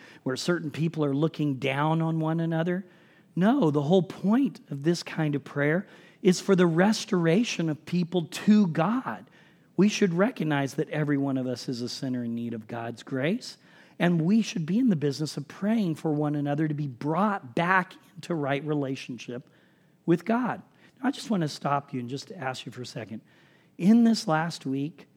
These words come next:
how many of you stopped at some point in the week and said, "Listen, I know my sister, my brother in Christ,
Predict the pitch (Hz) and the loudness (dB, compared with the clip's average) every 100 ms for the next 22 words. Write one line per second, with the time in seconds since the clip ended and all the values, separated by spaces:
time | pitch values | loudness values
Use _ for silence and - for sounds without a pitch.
0 | _ _ _ _ _ _ _ _ _ - | _ _ _ _ _ _ _ _ _ 0
1 | 294 262 185 139 147 - - - 143 143 | 4 6 4 2 -2 -4 -6 -2 0 0
2 | - 143 - 165 170 - 156 143 131 139 | -2 -8 -6 -4 -4 -2 -2 -2 -2 -2
3 | 135 131 - 139 165 180 - 120 - - | -2 -6 -4 -2 -2 -2 -4 -8 -10 -8
4 | 165 185 165 143 143 143 143 143 _ _ | -4 0 0 0 0 0 -2 -8 _ _
5 | _ _ 127 127 - 160 - 147 139 131 | _ _ -10 -6 -4 -4 -4 -2 -2 -4
6 | 117 139 143 147 131 120 - 123 123 123 | -6 -4 -2 -2 -4 -8 -10 -8 -8 -10
7 | - - | -12 -20